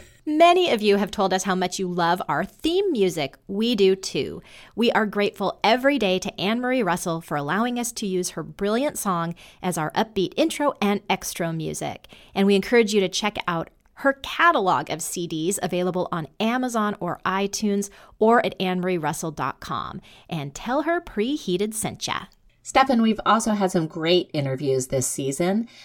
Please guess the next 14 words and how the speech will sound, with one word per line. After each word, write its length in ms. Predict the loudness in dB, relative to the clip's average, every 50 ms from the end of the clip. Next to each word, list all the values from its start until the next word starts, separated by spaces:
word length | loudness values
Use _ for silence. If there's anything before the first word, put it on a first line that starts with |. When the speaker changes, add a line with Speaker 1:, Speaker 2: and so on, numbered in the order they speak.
| -20 _ 0
Speaker 2:
Many 380 | 2 4 6 6 4 4 2
thanks 320 | 2 0 0 -2 -2 -4 -2
to 100 | 0 2
the 120 | 2 2
memorable 640 | 2 2 2 2 4 4 2 2 2 0 -2 -4
Helen 440 | -4 -4 -2 2 2 4 4 4 4
Go 500 | 2 2 2 2 2 2 2 0 0 -2 -2
in 180 | -2 -2 -2 -2 -4
episode 480 | -4 -6 -4 -4 -2 -2 -2 -2 -4 -6 -4
eighty 480 | -4 -4 -2 -2 -2 -4 -4 -4 -6 -6
and 280 | -6 -4 -4 -4 -4 -4
Julia 440 | -2 0 0 0 0 0 -2 -2 -2 -2
O'Malley 640 | -2 -2 -2 -2 -2 -4 -4 -4 -2 -2 -2 -2
in 260 | -2 -4 -4 -4 -4